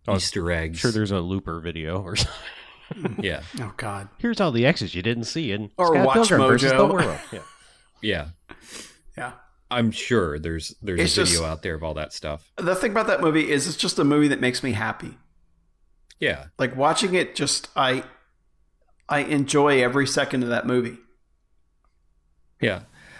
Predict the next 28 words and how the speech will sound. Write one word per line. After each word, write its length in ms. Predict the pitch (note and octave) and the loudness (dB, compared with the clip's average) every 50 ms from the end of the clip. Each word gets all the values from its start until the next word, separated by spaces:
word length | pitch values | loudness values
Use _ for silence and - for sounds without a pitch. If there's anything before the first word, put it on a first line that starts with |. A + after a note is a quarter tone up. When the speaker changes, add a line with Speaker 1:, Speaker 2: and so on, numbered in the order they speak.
| - - | -20 -18
Speaker 2:
I, 60 | - - - - _ - | -18 -18 -18 -12 _ -4
I 80 | D#3 | -4
think 220 | D#3 - A#3 A#3+ - | -2 -2 -2 -2 -2
it's 160 | G3 - - | -4 -4 -4
just, 220 | - D3+ C#3+ - - | -6 -6 -4 -2 -2
like, 240 | A#2+ G#2 - - _ _ _ _ _ _ _ _ _ _ _ _ _ _ _ _ _ _ _ _ - - - _ _ _ _ _ _ | -2 -2 -2 -6 _ _ _ _ _ _ _ _ _ _ _ _ _ _ _ _ _ _ _ _ -20 -20 -20 _ _ _ _ _ _
the 120 | - G#2+ F#2+ | -6 -6 -6
details 960 | E2+ E2 A2+ A#2 C#3+ D3+ - D#3+ D3+ D3+ D3+ D3+ D3 D3+ D3+ - - - - _ _ _ _ _ - | -6 -4 -4 -4 -4 -4 -2 0 2 2 2 2 0 -2 -4 -8 -14 -14 -16 _ _ _ _ _ -16
that 240 | C3+ B2+ C3 C#3+ C3 | -6 -2 -2 0 2
I, 260 | C#3 C3+ C#3 C3+ - B2+ | 2 0 0 -2 -4 -8
that 240 | B2+ A#2+ B2+ B2+ | -10 -4 -2 0
I 220 | B2+ B2+ B2 B2 A2+ - _ | 0 0 0 -2 -8 -12 _
noticed 460 | - - C#3 C3 C3+ C#3 C#3 C3 - | -12 -8 -6 -4 -2 -2 -4 -4 -6
this 160 | - C3+ - - | -6 -8 -6 -2
time 180 | - C#3 C3 | -2 -2 0
around, 280 | C3 B2+ B2+ C3 C3 B2 | 0 -2 -2 -2 -4 -4
'cause 140 | - A#2 A#2 | -6 -2 -2
I 60 | A2+ | -2
was 140 | A2+ A2 - | -2 0 0
watching 300 | C#3+ C3 C3 - A#2 A2+ | -2 -2 -2 -2 -4 -4
it 100 | - - | -4 -6
slightly 560 | - - - - - F2+ F2+ F2+ F#2 A2+ G#2 | -8 -14 -14 -10 -6 -4 -4 -4 -4 -8 -10
more 180 | G2 G2+ G2+ | -8 -6 -8
critically, 540 | G2 - - G#2 G#2 G#2+ - A2+ G#2+ G#2 G#2 - - - - - - - - _ - | -8 -6 -6 -6 -6 -6 -4 -4 -4 -4 -6 -10 -18 -20 -20 -20 -20 -20 -18 _ -4
and 160 | A#2 A2+ A#2+ | 0 0 2
nothing 360 | B2+ C#3+ D3 - D#3+ B2+ A2 | 2 0 0 0 -2 -2 -4
that's, 200 | F#2+ F2+ - - | -6 -8 -8 -6
like, 300 | - F#2 E2+ D#2 - _ | -4 -4 -4 -6 -8 _